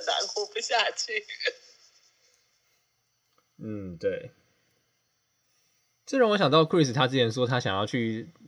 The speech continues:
Speaker 2: 偏乡当老师，其实概念也很像欸。嗯，可能可以去尝试。我记得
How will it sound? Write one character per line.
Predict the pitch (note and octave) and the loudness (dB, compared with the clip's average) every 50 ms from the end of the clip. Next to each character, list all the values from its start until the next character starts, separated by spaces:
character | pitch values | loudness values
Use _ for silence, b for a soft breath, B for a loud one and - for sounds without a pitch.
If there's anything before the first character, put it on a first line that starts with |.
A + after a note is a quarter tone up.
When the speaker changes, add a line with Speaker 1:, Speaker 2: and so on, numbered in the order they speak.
| C3+ A#2+ - | -16 -14 -6
Speaker 2:
偏 | - C3 C3 C3+ | -4 -2 -2 -2
乡 | - - B2 B2 B2 A#2+ | 0 0 0 0 0 -2
当 | B2 A#2 A#2+ | -2 0 0
老 | A#2 G2 F2+ F2 - | 0 0 -2 -2 -4
师， | - C#3+ D3 | -4 -2 0
其 | D#3 F3 | 0 0
实 | E3 A3+ G#3 | 0 0 0
概 | A3 G#3 F3+ | 0 2 2
念 | F3+ E3+ B2+ A2 | 2 2 2 0
也 | A2 | -2
很 | F2+ G2 E2+ E2 | -4 -8 -10 -6
像 | - - - - G2 - | -4 -2 -2 -2 -2 -4
欸。 | - - - - _ _ _ _ _ | -10 -16 -20 -20 _ _ _ _ _
嗯， | G#2 G2+ F#2 D#2+ - - _ _ _ _ _ _ _ _ _ _ _ _ _ - | -16 -16 -16 -16 -20 -20 _ _ _ _ _ _ _ _ _ _ _ _ _ -12
可 | A2 | -10
能 | G#2 G#2 A2 | -8 -6 -6
可 | C3 | -6
以 | B2+ A#2 | -6 -6
去 | A#2+ B2+ | -8 -10
尝 | A#2 B2 G2 F#2+ | -10 -10 -10 -8
试。 | G2 - - B B B B | -8 -10 -10 B B B B
我 | - B2+ | -4 -2
记 | A#2+ A3+ A3+ | -2 0 4
得 | G3 E3 E3 E3+ | 6 6 6 6